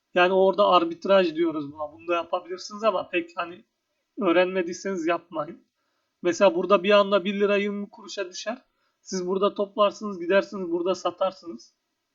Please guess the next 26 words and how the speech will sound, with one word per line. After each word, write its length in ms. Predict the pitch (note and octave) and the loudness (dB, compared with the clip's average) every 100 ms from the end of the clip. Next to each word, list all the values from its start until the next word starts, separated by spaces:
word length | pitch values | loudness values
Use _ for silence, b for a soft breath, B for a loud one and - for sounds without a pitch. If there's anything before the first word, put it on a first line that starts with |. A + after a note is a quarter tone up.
| _ - | _ -10
Bunu 160 | E3 | 0
da 80 | G3 | 4
yapabilirsiniz. 920 | F#3 - D#3 D3 C#3+ - D#3 A3 - _ _ _ _ _ _ _ | 4 2 -8 -8 -12 -16 -18 -18 -20 _ _ _ _ _ _ _
Şimdi 520 | - G#3 G#3 A3 E3+ | -8 -6 -4 -6 2
ben 240 | G3 G3+ | 2 2
bunu 200 | G#3 G#3 | -6 -8
Bitcoin 400 | F3 - - G#3 | -10 -4 -2 -2
ile 140 | G#3 F#3+ | 0 0
alıp 240 | E3+ - | 0 -4
satmak 420 | - D#4+ E4 D#4+ | -10 -10 -10 -12
istiyorum 440 | - - E4 D#4+ - | -12 -10 -10 -10 -16
X 240 | - - | -16 -8
R 180 | D#3+ C3 | -8 -8
P'yi. 420 | D#3 C#3+ - _ _ _ _ _ _ _ _ _ _ _ _ _ _ - | -8 -8 -10 _ _ _ _ _ _ _ _ _ _ _ _ _ _ -14
X 260 | - - | -12 -4
R 180 | F#3 F3+ | -4 0
P 160 | G3 F3 | -2 -2
dediğim 300 | G3 A3 F#3+ | -4 -6 -6
Ripple 260 | F3+ F3+ | -4 -2
arkadaşlar. 640 | D#3+ C3 C3 C#3 - A3 A#3+ _ _ _ _ _ _ _ _ _ _ _ _ _ _ _ _ _ _ | -4 -6 -20 -20 -18 -18 -18 _ _ _ _ _ _ _ _ _ _ _ _ _ _ _ _ _ _
Buradan 400 | G3 F3+ F#3 F3+ | -2 2 0 0
Bitcoin 400 | F3 - G3+ F#3 | -10 -2 -2 0
ile 160 | E3 F3+ | -2 -2
en 240 | G#3 F#3 | -2 -2
iyi 180 | F3+ F#3 | -2 -2
alıcı 640 | F3 F3 C#3+ D3 A3+ D#4 | 0 0 -2 -6 -8 -12